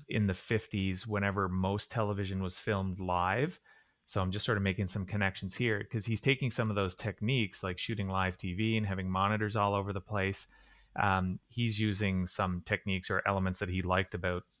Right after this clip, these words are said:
that dynamic, and he's using it in Manchurian Candidate, where you see, you know, live footage coming from, you know, cameras. You see it on monitors, and, and you see the action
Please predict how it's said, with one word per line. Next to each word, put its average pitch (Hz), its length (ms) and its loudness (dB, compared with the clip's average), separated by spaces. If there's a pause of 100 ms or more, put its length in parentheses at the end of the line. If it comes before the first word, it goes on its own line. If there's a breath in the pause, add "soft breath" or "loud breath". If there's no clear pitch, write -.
(100)
that 98 220 0
dynamic, 92 600 0
and 90 80 -4
he's 87 120 -6
using 92 300 -4
it 90 140 -4
in 92 100 -4
Manchurian 92 580 -6
Candidate, 92 640 -2
where 95 160 -6
you 90 180 -6
see, 90 400 -4 (460 soft breath)
you 98 100 -2
know, 87 140 -2
live 90 260 2
footage 87 560 -2
coming 90 320 -4
from, 87 540 -4 (120)
you 90 100 -8
know, 87 180 -10
cameras. 87 480 -4
You 92 80 -10
see - 180 -4
it 90 60 0
on 90 220 0
monitors, 87 640 -4
and, 90 240 -8
and 87 100 -4
you 87 80 -6
see 101 160 -4
the 90 140 -2
action 87 560 -2